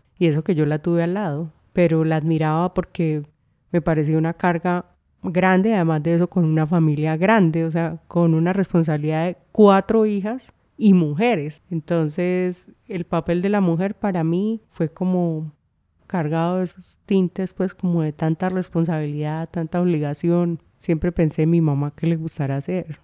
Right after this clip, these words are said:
O sea, mi mamá está, está, eh, por obligación. Mi mamá, ¿qué,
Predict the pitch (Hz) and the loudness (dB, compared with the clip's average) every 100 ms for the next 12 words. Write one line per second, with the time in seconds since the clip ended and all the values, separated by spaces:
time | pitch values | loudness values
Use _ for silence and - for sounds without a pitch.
0 | - 170 156 156 151 143 147 139 170 170 | -6 -2 0 0 0 -2 -4 -6 -6 -6
1 | - 180 156 - 151 151 160 175 - 180 | -8 -12 -10 -6 -4 -4 -4 -6 -8 -6
2 | 175 - 180 170 165 151 147 143 170 196 | -6 -2 0 2 2 0 -4 0 2 4
3 | 233 202 - _ 175 160 147 143 - 165 | 2 0 -8 _ 2 4 2 -2 -6 -4
4 | 165 - | -4 -6